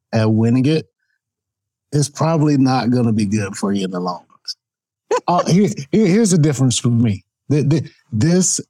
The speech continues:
this explains perfectly how I feel about the main event.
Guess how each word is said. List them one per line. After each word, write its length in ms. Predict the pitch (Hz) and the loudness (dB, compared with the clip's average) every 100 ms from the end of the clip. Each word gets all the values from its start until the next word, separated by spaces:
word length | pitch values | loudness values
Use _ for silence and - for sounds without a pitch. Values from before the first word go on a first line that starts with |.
| - | -6
this 400 | 117 139 160 - - | 0 0 0 -2 -2
explains 800 | 127 - - 127 123 117 113 - | -2 -2 -2 0 2 0 0 -4
perfectly 760 | - 123 104 107 110 104 98 _ _ _ | -4 -4 -2 -2 -2 -2 -4 _ _ _
how 240 | - 110 110 | -4 0 2
I 120 | 107 | 0
feel 240 | - 107 | 0 0
about 220 | 98 98 | 0 0
the 60 | 101 | 0
main 240 | 104 101 | 0 0
event. 300 | 180 90 - | -4 -6 -12